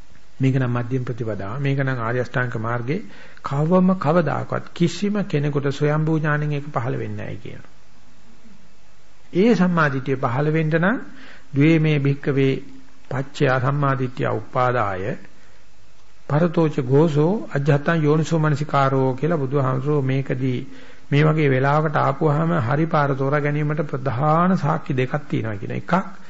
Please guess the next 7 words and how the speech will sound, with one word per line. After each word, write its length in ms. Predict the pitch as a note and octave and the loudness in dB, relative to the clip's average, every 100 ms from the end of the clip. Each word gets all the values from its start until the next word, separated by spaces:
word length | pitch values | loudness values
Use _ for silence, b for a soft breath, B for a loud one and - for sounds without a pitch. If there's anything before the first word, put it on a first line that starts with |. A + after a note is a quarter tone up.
| B B B | B B B
අනුන්ගෙන් 580 | - C#3+ E3 E3 F3 G3 G3 | -2 2 4 4 4 2 0
උපදෙස් 440 | C#3 F#3+ F3+ - | 0 4 4 4
ලබා 300 | D#3+ B2 A#2+ | 2 2 0
ගැනීම 300 | A2 G#2+ A#2 | 0 -4 -4
පරතෝ 460 | - C3 D#3+ D#3 F3+ | -2 2 2 2 2
ඝෝෂය 440 | C#3+ D#3 D#3+ C3+ A2 - - - - - - - - - - - - - - - - - - - - - - - | 4 2 2 0 -4 -8 -10 -12 -10 -10 -10 -10 -10 -10 -10 -10 -10 -10 -10 -10 -10 -10 -10 -10 -10 -12 -12 -8
දෙක 300 | C3 D#3 E3 | 0 0 2